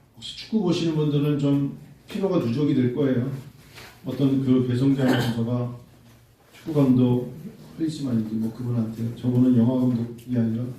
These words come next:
영화 감독보다 더 지나친 감동을 준다고 막 그러던데, 축구 감독이. 손흥민하고 이강인이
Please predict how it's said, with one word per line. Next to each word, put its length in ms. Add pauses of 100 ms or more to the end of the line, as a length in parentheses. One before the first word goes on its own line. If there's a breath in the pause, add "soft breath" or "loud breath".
(440)
영화 220
감독보다 500
더 200
지나친 400
감동을 440
준다고 320 (800)
막 180
그러던데, 380 (340)
축구 240
감독이. 340 (1300)
손흥민하고 880
이강인이 840